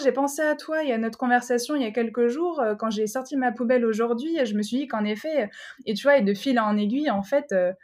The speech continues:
c'est ça qui s'est passé, quoi. Donc, je m-, donc, je me suis dit, « Ok, il y a vraiment quelque chose à faire là-dessus, euh. » Et c'est comme ça, en fait, que je me suis rendu compte qu'il y avait pas tous ces produits sur place. Et donc, euh, et donc, j'ai lié, encore une fois, ma passion et mon, et mon expertise, si tu veux, pour, pour répondre à un besoin. Je me suis dit que si moi, j'avais ce besoin-là de,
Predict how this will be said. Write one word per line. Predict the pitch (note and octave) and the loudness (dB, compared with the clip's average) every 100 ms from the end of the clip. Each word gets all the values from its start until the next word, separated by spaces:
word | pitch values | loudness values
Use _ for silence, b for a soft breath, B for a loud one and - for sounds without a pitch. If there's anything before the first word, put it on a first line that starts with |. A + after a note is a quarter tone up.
| B B | B B
c'est | - | -14
ça | G3+ G#3+ | -2 -2
qui | G#3+ | -2
s'est | - G#3 | -6 -2
passé, | A3+ C4+ E4 | 0 0 -2
quoi. | D#4 G3+ | -2 0
Donc, | G3 G3 | 2 0
je | G3 | 0
m-, | G3 F#3+ - - | -2 -2 -6 -6
donc, | G3+ G3 | -2 -2
je | G3 | 0
me | G3 | -2
suis | - G#3 | -2 -4
dit, « | B3+ | 0
Ok, | A3 G3 C4+ | -2 -2 -4
il | C4 | -2
y | F#3+ | -2
a | |
vraiment | F#3 G3+ A3+ | 0 -2 -2
quelque | G#3 | -4
chose | G3 A3 | -4 -2
à | G3+ | -2
faire | G3 A3 G#3 | -2 -2 -4
là-dessus, | F#3 - C#4 C#4+ | -6 -8 -6 -4
euh. » | F#3+ F#3 b b b b _ | -4 -6 b b b b _
Et | G3+ | -4
c'est | G3+ | -2
comme | F#3+ G3 | 2 2
ça, | G#3 B3 | 2 0
en | |
fait, | A#3 A3+ | 0 -2
que | G#3+ | 0
je | G3 | 0
me | G3 | 0
suis | G3 | -2
rendu | G3+ G3 | 0 0
compte | G3 C#4+ | 0 -4
qu'il | - | -2
y | F#3+ | -2
avait | F#3 | 0
pas | F#3+ | 0
tous | B3 - | -2 -2
ces | G#3+ | -6
produits | G3 A3 G#3 | -4 -2 -2
sur | G3+ F#3 E3+ | 0 -4 -4
place. | A3+ A#3+ - | -4 -4 -4
Et | F#3 | -8
donc, | F3+ F3+ F#3 | -8 -10 -8
euh, | F3+ F#3 _ _ _ _ - | -8 -10 _ _ _ _ -4
et | |
donc, | G3 G3 G3 | 0 2 2
j'ai | F#3+ | 0
lié, | F#3 G3 A3+ | 0 2 2
encore | A3 F#3+ F#3+ | 2 -2 -2
une | F#3 | -4
fois, | G3 A3+ | -2 -2
ma | A3 F#3 | 0 0
passion | F#3+ F#3+ - A3+ | 0 0 -2 -2
et | G#3 | -2
mon, | F#3 F3+ | -2 -6
et | F3+ | -4
mon | G3 F#3+ | -2 0
expertise, | F#3+ G3 - G3 - C#4 C4+ | -2 -4 -6 -6 -4 -6 -4
si | G#3+ | -6
tu | G3 G3+ | -6 -4
veux, | G#3 A3+ | -4 -4
pour, | - G3 F#3 | -6 -6 -6
pour | F3+ F#3+ | -4 -2
répondre | F#3+ A3 G#3+ | -2 -2 -2
à | G3 G3 | -2 0
un | |
besoin. | F#3+ G#3+ A#3+ C4+ | 2 2 2 0
Je | G#3 | 0
me | |
suis | F#3+ G3+ | -2 -2
dit | A#3+ | -2
que | - | -4
si | - | -4
moi, | G#3 G#3+ B3 | 0 2 2
j'avais | G#3+ G3 | 2 0
ce | G3+ G#3 | 0 -2
besoin-là | G3 G3 G3 F#3+ G3+ A3+ A3 | 0 -2 0 -2 0 0 0
de, | F#3+ F#3 | -4 -6